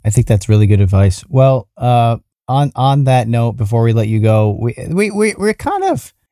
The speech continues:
asking this question now, I think, whenever we remember at least, uh, to sort of round off the podcast, and that is, what makes an interesting person? So what makes an interesting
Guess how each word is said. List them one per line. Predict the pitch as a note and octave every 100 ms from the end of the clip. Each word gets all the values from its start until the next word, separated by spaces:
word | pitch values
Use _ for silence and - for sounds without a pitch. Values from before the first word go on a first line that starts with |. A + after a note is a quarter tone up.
| -
asking | C#3 E3 - C#3+
this | C3+ -
question | - C#3 - B2 A2
now, | G2+ G2 F#2 F#2
I | A#2+ B2+
think, | - D#3 F#2+
whenever | A2 A#2+ C#3 E3+ F3+ D3+ A2 F2
we | B2
remember | A2 G#2 A#2+ G#2 F#2+
at | -
least, | - G2 - - - _ _
uh, | A2 G2 G2
to | - G2+ G2 F#2 _ _ _
sort | - A2 G#2+
of | G2+ -
round | A2 G#2 G#2 G#2
off | G#2 G2+
the | A2
podcast, | - G#2 G#2+ - G2+ F#2+ - _ _ -
and | A2+
that | B2 C#3 A2
is, | B2 A#2+ A#2 A2 - _ _ -
what | B2+ E3+ - C3
makes | C3 C#3+ -
an | B2
interesting | A#2 A#2+ - A#2+ - A2
person? | F#2+ A2+ G#2+ E2+ E2 F#2 _ _
So | - C#3+
what | F#3
makes | G3+ G#3 -
an | F3
interesting | C#3+ D3 D3+ C3+ - C3 B2 A#2+